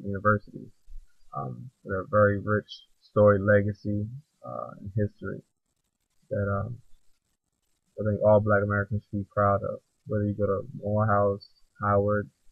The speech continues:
Tuskegee, Spelman, uh, University of Maryland Eastern Shore, uh, Fisk.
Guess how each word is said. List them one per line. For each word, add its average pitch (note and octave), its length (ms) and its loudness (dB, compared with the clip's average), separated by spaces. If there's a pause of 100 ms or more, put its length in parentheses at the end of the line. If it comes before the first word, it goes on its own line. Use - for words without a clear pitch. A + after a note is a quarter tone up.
(340)
Tuskegee, G#2+ 720 -2 (400)
Spelman, G#2 640 0 (760)
uh, G2+ 320 -4 (520)
University G#2 420 0
of G2+ 40 0
Maryland G2+ 240 2
Eastern G#2 280 -4
Shore, G#2 420 2 (540)
uh, - 300 -12 (1300)
Fisk. G#2+ 300 2